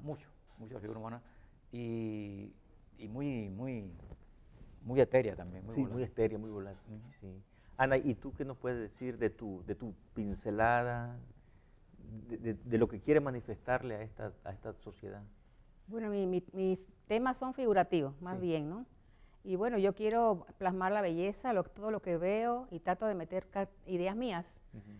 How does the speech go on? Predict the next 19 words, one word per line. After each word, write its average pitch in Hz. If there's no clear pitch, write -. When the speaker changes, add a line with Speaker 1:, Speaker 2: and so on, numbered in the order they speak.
Speaker 3:
Eh, 180
siempre 202
algo 208
diferente, 190
porque 175
me, 170
ya 185
en 165
la 165
calle 196
ya 190
me 196
dicen 196
que 190
cuando 165
ven 185
un 208
cuadro, 208
dice, 190